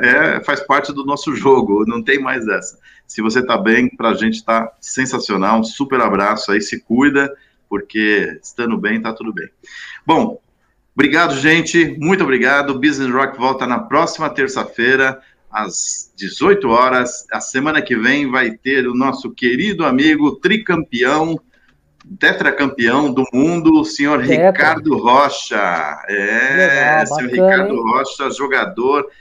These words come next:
Speaker 1: xerife do meu tricolor, que hoje joga, né? Vamos, vamos ter vários, vários, e quiçá, quiçá, né, o presidente de São Paulo e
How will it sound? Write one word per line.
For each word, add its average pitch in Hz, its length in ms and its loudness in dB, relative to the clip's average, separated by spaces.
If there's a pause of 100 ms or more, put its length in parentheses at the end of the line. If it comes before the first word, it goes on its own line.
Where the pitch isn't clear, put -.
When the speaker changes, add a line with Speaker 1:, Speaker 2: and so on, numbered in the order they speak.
(440)
Speaker 1:
xerife 170 600 4
do 147 120 -2
meu 151 180 0
tricolor, 139 960 0
que - 100 -2
hoje 135 300 2
joga, 139 720 0 (460)
né? 143 380 -4 (380)
Vamos, 123 360 -4
vamos 139 300 -6
ter 147 300 0
vários, - 840 0
vários, 135 580 0 (440)
e 156 460 2
quiçá, 190 720 0
quiçá, 160 600 -4 (160)
né, 139 160 -6
o 139 40 -6
presidente 139 560 -6
de - 80 -18
São 113 180 -8
Paulo 160 520 2
e 220 320 2